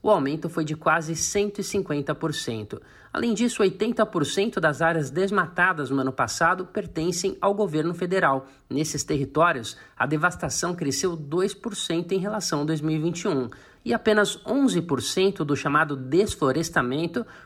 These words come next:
ocorreu em terras estaduais, mas foi nelas onde houve o maior salto de devastação de um ano para o outro, onze por cento. Para atingir a redução dos índices, de acordo com o imazon, será preciso retomar a regularização das terras indígenas,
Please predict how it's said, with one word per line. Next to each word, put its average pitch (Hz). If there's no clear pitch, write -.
ocorreu 151
em 170
terras 156
estaduais, 151
mas -
foi 202
nelas 143
onde 208
houve 180
o 196
maior 196
salto 208
de 196
devastação 196
de 180
um 247
ano 170
para 190
o 185
outro, 135
onze 196
por 120
cento. 110
Para 226
atingir 202
a -
redução 147
dos 123
índices, 139
de 123
acordo 143
com 139
o 131
imazon, 135
será -
preciso 180
retomar 196
a 143
regularização 139
das 135
terras 123
indígenas, 170